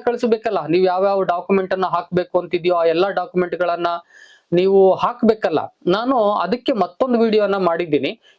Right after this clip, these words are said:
ಯಾವ್ಯಾವ ಡಾಕ್ಯುಮೆಂಟ್ ಬೇಕಾಗುತ್ತೆ ಅಂತ. ಆ ಎಲ್ಲ ಡಾಕ್ಯುಮೆಂಟ್ ಗಳನ್ನ ನೀವು ಸಂಗ್ರಹಿಸಿಕೊಂಡು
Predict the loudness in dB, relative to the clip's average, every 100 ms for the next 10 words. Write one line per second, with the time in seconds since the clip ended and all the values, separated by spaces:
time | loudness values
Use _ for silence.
0 | -2 0 0 0 0 -2 -2 -2 0 -2
1 | 0 0 0 -4 -2 -2 -2 -4 -4 -6
2 | -6 -12 _ _ -2 0 2 2 0 -2
3 | -4 -2 -2 -2 -2 -2 0 2 2 2
4 | 0 0 0 -4 -2 0 0 -2 -6